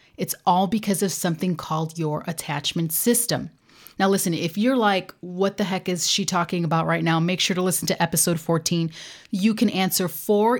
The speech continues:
easy questions that help you determine what your attachment style is. So I left off at episode fourteen with the question, "Is it possible to switch? Is it possible to shift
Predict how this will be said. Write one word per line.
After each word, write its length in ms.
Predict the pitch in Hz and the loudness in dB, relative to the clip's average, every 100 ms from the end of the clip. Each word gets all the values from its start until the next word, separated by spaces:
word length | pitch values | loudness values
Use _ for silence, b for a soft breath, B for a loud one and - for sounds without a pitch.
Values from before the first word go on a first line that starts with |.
| 247 | 0
easy 400 | 254 240 247 240 | 2 4 4 2
questions 600 | 247 202 180 - 185 165 | 2 0 2 2 0 0
that 80 | 175 | 0
help 360 | - 196 190 214 | 0 0 0 0
you 80 | |
determine 720 | 226 240 - 180 180 185 156 | 0 0 0 2 2 2 0
what 260 | 151 175 - | 2 0 0
your 300 | 180 175 170 | -2 0 -2
attachment 640 | 170 - 160 - - 160 | -6 -6 -6 -4 -4 -2
style 440 | - 160 143 143 - | -2 -2 -2 -4 -4
is. 420 | 190 180 139 - - B B | -2 -2 -4 -8 -10 B B
So 180 | - 233 | -2 2
I 100 | 214 | 2
left 380 | 202 226 285 - | 4 2 2 2
off 280 | 220 214 214 | 4 4 2
at 120 | - | -2
episode 400 | 202 196 208 196 | 0 2 2 0
fourteen 640 | - 190 180 - 190 185 B B | -2 -2 0 0 0 0 B B
with 140 | 170 | -6
the 60 | 175 | -6
question, 680 | - 190 170 - 156 143 - b b b b b b b - | -2 0 0 -2 -4 -6 -10 b b b b b b b 2
"Is 240 | 226 220 | 4 4
it 160 | 240 - | 0 -2
possible 840 | - 180 170 - 156 160 156 160 _ _ _ | -2 0 0 -2 -2 -4 -4 -8 _ _ _
to 120 | - | -2
switch? 680 | 170 - - 160 160 - - - | 0 0 0 0 -4 -2 -6 -2
Is 220 | 233 240 285 | 2 2 0
it 120 | 208 | -2
possible 580 | - 202 202 208 190 185 | 0 0 0 -4 -4 -6
to 260 | - 190 | -2 -2
shift 680 | 160 - - 202 143 - | 0 0 2 2 0 -4